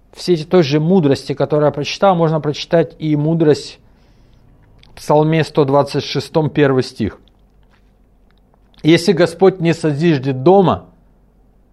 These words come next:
или в сфере духа на этот дом воли Господа нет,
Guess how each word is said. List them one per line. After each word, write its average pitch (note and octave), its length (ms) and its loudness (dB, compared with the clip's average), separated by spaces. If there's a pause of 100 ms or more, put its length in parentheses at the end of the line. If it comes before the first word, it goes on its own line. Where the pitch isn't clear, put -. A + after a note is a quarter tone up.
(160)
или E3 340 4
в - 80 -6
сфере E3 460 2
духа C3+ 480 2
на D3+ 240 -2
этот C#3 280 -2
дом C#3 260 2
воли C#3+ 340 4
Господа C3+ 580 0
нет, G#3 300 2